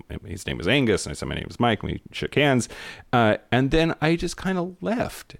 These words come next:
And he was still looking at me like, "Let's continue having a conversation." <laughs> And I just got intimidated and I walked away.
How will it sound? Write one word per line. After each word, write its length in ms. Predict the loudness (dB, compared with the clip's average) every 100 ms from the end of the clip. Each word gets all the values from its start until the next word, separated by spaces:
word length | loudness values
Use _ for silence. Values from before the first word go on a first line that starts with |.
| 0
And 120 | 2
he 100 | 2
was 100 | 0
still 220 | 2 2
looking 340 | 4 2 2
at 80 | 2
me 140 | 2 4
like, 260 | 2 2
"Let's 160 | 0 0
continue 440 | -2 0 0 2
having 220 | 2 2
a 80 | 0
conversation." 720 | 0 0 2 4 4 4 2
<laughs> 80 | 2
And 60 | 0
I 60 |
just 180 | -2 -2
got 160 | 0 0
intimidated 540 | -2 -4 -2 -2 -4
and 100 | -4
I 60 | -4
walked 340 | -2 -2 -2
away. 460 | -2 0 0 0